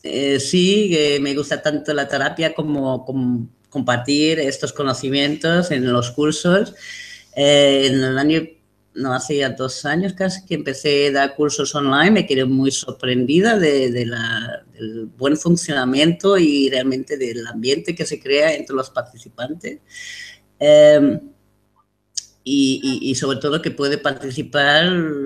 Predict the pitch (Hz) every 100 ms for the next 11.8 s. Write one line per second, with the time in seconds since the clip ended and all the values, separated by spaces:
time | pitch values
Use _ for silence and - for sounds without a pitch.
0 | 135 123 131 123 139 139 160 165 156 135
1 | 127 123 120 117 135 143 127 135 143 170
2 | 202 175 135 127 127 123 120 131 131 127
3 | - 123 131 - 175 170 165 - - _
4 | 127 - 139 139 - 135 147 165 175 185
5 | 214 - - - - - - - 151 156
6 | 165 165 156 156 151 147 147 147 143 143
7 | 143 139 143 139 139 135 151 220 214 214
8 | 151 143 143 135 139 143 135 127 127 143
9 | 170 220 269 151 135 135 131 135 139 139
10 | 135 127 139 - 143 139 151 127 - 135
11 | 117 147 135 135 135 127 127 123